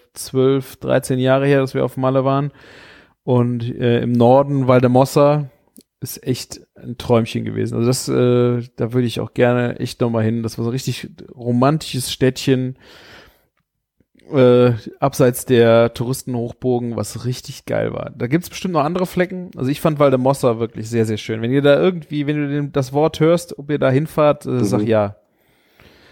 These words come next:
Speaker 1: Da haben wir auch irgendwo
Speaker 2: Okay.
Speaker 1: in einem kleinen, es war auf dieser Hauptstraße da durch, äh, da ist ein Feinkostladen gewesen, äh, durch den sind wir durchgeschlendert und da konntest du auch Tapas essen.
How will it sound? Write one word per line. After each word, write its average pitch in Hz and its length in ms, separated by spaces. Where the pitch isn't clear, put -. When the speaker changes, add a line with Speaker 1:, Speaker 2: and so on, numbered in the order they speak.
Speaker 1:
Da 113 140
haben 127 140
wir 127 100
auch 104 120
irgendwo 147 440
Speaker 2:
Okay. 92 240
Speaker 1:
in 139 180
einem 123 160
kleinen, 143 680
es 120 140
war 127 160
auf - 80
dieser 127 300
Hauptstraße 147 720
da 131 120
durch, 147 500
äh, 131 380
da 117 100
ist 131 120
ein 131 80
Feinkostladen 165 840
gewesen, 165 680
äh, 135 260
durch 135 200
den 151 140
sind 143 120
wir 139 80
durchgeschlendert 143 840
und 131 120
da 123 80
konntest - 260
du 123 40
auch 110 120
Tapas 131 340
essen. 120 400